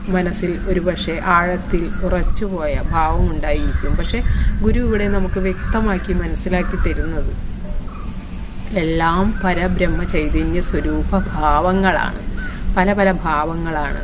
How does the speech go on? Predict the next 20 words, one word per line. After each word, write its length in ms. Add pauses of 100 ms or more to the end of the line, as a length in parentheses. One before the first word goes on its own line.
(140)
അപ്പോൾ 220
എല്ലാ 360
സർവ്വ 440 (360)
ഭാവനാമ 800
രൂപങ്ങളിൽ 800
അടങ്ങിയിരിക്കുന്നതും 1080
ഒരേ 360
ഒരു 160
സത്യമാണ്, 720
പരമമായ 680 (360)
ശിവം, 420 (180)
അശുദ്ധ 540 (560)
ബോധം. 600 (100)
അശുദ്ധ 440
ബോധമായി 880
ആ 160
ബോധമണ്ഡലം 800
ശുദ്ധമാക്കിക്കൊണ്ട് 1000
വിളങ്ങുന്ന 640 (360)
ഗുരുവും 560